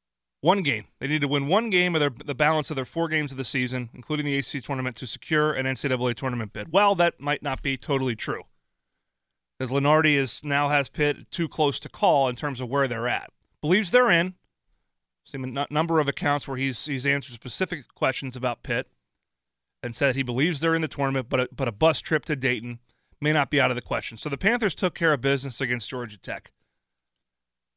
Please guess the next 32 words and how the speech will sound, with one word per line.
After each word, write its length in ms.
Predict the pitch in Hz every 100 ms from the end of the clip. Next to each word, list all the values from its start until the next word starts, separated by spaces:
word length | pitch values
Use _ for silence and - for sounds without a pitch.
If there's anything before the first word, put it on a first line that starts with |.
| _ _ _ _ _ _ -
But 140 | 185
there's 160 | 202 -
some 140 | 190
troubling 420 | - 233 202 170
things 320 | 139 160 156
about 300 | 127 135 123
this 200 | - 123
team 360 | - 131 117 101 _ _ _ _ _ - - -
of 200 | 156 123
late. 300 | 131 110 - -
I-, 120 | 135
it's 180 | 147 135
not 240 | 160 180 185
offensively. 760 | 165 - 139 - 107 104 73 _ _ _ _ _ _ _ -
I 60 |
mean, 440 | 120 127 127 117 104
certainly 440 | - - 185 160 143
Duke 320 | 156 156 -
pre-, 220 | 143 131
presented 500 | - 139 123 135 123
some 140 | - 117
challenges. 500 | 135 123 123 123 113
We'll 40 |
talk 260 | - 139 123
about 200 | 127 120
that 220 | 117 -
game. 240 | 104 95 _ _ _ _ _ _ _ _ _ -
But 100 | 151
offensively, 540 | 151 214 214 196 175
the 100 | 147
Panthers 520 | - 160 151 147 131 139
are 340 | 131 127